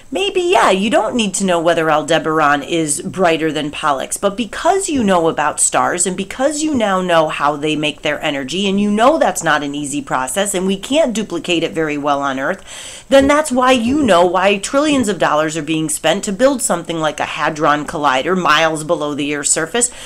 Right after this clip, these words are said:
because the amount of energy that is generated in that process, maybe if we could harness it, it would solve a lot of our energy needs. Therefore, when there are things that come up about where to spend money and if we should spend money on something like that, you have an informed decision there.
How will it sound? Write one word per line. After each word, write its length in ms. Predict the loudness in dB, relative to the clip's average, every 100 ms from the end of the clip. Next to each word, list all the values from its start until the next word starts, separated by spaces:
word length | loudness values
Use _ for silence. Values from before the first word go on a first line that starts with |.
| -8 -6
because 340 | 0 0 0
the 160 | 0 2
amount 260 | 4 2
of 80 | 0 2
energy 460 | 2 2 0 -2
that 140 | 0 0
is 160 | -2
generated 600 | -2 -2 0 -2 -2 -4 -4
in 100 | -2
that 220 | -2 -2
process, 520 | -4 -4 0 -2 0
maybe 440 | 2 2 2 0
if 120 | 0 -2
we 120 | -4
could 240 | -4 -4
harness 520 | -2 0 0 -2 -2
it, 160 | 0 0
it 80 | 0
would 160 | -2
solve 280 | 0 0 0
a 40 | 0
lot 300 | 2 2 2
of 100 | 4
our 220 | 4 4
energy 460 | 2 -2 -4 -6
needs. 400 | -4 -2 -4 -8 -16 -18 -18 -4
Therefore, 680 | 4 4 4 0 4 4 4
when 340 | 2 4 4
there 220 | 4 4
are 160 | 4 4
things 380 | 2 -4 -4 -6
that 140 | -10
come 220 | -6 -2
up 180 | -2 -2
about 380 | -2 0 2 2
where 220 | 0 -2
to 80 | -2
spend 420 | -6 -2 -2 -2
money 300 | -2 0 0
and 100 | 0
if 260 | -2 -4 -2
we 80 | -6
should 220 | -6 -8
spend 320 | -2 -2 0
money 240 | -4 -2
on 160 | -4 -4
something 340 | -6 -6 -6
like 220 | -4 -4 -2
that, 220 | -2 0
you 220 | -2 -2
have 220 | 0 0
an 80 | 0
informed 540 | -2 -4 -6 -4 -4
decision 640 | -4 -4 -2 -4 -4 -6 -6
there. 240 | -8 -10